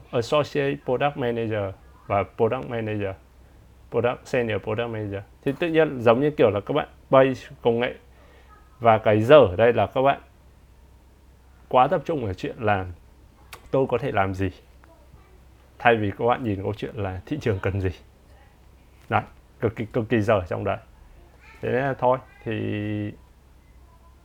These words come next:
chúng ta phải chọn và chúng ta cần phải suy nghĩ rất kỹ. Tại vì để tránh mất tiền, thực ra là đơn giản là cái này để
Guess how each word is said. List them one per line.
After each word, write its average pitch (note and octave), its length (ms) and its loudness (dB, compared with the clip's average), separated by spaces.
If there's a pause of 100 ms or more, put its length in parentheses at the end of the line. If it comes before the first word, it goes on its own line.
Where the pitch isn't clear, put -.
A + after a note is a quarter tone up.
(240)
chúng A#2+ 120 -8
ta C3+ 100 -2
phải B2+ 100 -6
chọn A#2 200 -4 (560)
và G#2 360 2
chúng G2+ 200 -8
ta A#2+ 160 2
cần G#2+ 180 -4
phải F2+ 100 -4
suy A#2 160 -4
nghĩ A#2 100 -6
rất C3 260 -10
kỹ. F#3 180 0 (800)
Tại - 120 -6
vì F#2+ 140 -4
để E2+ 160 -6
tránh G2 260 -2
mất D3 140 -8
tiền, A#2+ 140 2 (540)
thực G2+ 80 -4
ra A2 160 6
là G2 200 -2
đơn G#2+ 220 -2
giản G#2 180 2
là F2+ 80 -8
cái F2+ 160 -6
này G2+ 160 -4
để F2 200 -8